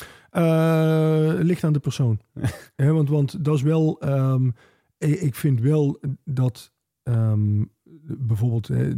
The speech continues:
Speaker 1: nu onze trainingsplanning zit bijvoorbeeld heel vol. En als iemand dan aankomt en zegt van, ja, ik wil er nog, eh, we willen nog iets plannen in deze tijd. Nee, sorry, daar hebben we geen tijd voor, want die is er dan daadwerkelijk niet.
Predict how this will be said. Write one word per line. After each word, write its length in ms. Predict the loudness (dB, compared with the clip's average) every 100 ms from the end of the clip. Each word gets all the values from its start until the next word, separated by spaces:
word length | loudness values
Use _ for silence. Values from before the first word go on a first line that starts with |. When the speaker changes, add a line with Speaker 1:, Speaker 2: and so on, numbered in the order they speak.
| -4
Speaker 1:
nu 300 | -2 0 0
onze 340 | -2 -4 -4 -4
trainingsplanning 520 | -2 -2 -2 -4 -2
zit 80 | -2
bijvoorbeeld 360 | -4 -4 -2 -2
heel 120 | -2
vol. 320 | -2 -4 -4 -10 -20 _ _ _
En 240 | -2 0
als 240 | 0 -4 -2
iemand 260 | -2 0
dan 200 | 0 -2
aankomt 600 | -2 -2 -2 -2 -2 -2
en 140 | -4 -4
zegt 160 | -2
van, 100 | -4
ja, 60 | -6
ik 100 | -2
wil 120 | -2
er 80 | 0
nog, 240 | -2 -2 -2
eh, 60 |
we 240 | -2 0 0
willen 220 | 0 0
nog 100 | -2
iets 140 | -4
plannen 400 | -4 -2 0 0
in 120 | -2
deze 220 | 0 -2 -4
tijd. 160 | -4
Nee, 160 | -4 -4
sorry, 200 | -4 -2
daar 80 | -2
hebben 180 | 0 0
we 40 |
geen 160 | 0 -2
tijd 120 | -2
voor, 140 | -4
want 120 | -2 0
die 100 | -2
is 100 | -2
er 60 |
dan 100 | -4
daadwerkelijk 560 | -4 -4 -6 -6 -6 -4
niet. 200 | -6